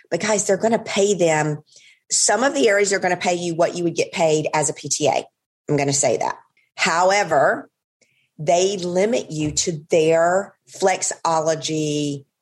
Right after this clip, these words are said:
certificate. So they provide so many hours of teaching, and their stretching method for their flexologist was invented by the stretch coach, and you can look him up. He's the one who did all the training and put the training together for these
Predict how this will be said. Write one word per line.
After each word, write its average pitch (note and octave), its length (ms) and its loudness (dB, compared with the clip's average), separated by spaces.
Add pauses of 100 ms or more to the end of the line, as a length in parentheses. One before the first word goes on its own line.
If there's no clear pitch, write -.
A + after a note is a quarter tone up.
(140)
certificate. C3 800 -2 (320)
So D#3+ 340 2 (240)
they E3+ 200 0
provide E3 580 0
so - 300 2
many F#3 300 -2
hours D3+ 440 0
of C#3 220 -6
teaching, C#3+ 640 -2 (300)
and D#3 300 0 (160)
their F#3 760 0 (140)
stretching E3+ 640 -2
method F3 560 -2 (240)
for D#3+ 220 0
their E3 140 0
flexologist E3 800 -2
was D#3+ 160 0
invented D#3+ 500 0
by D3 340 0
the - 120 -2
stretch - 460 -2
coach, G3 300 0
and D#3+ 140 -2
you D3+ 80 -2
can D#3 140 -2
look D3+ 180 -2
him E3+ 160 -2
up. C3 220 -2 (420)
He's G#3+ 220 -2
the G#3 80 0
one F3 160 0
who F3 100 0
did E3+ 140 0
all D#3 120 2
the D3+ 80 -2
training D#3+ 300 0
and D3 100 0
put E3 140 -4
the - 80 -12
training D3 440 0
together D3 420 -2
for D3+ 180 -2
these C#3+ 400 -4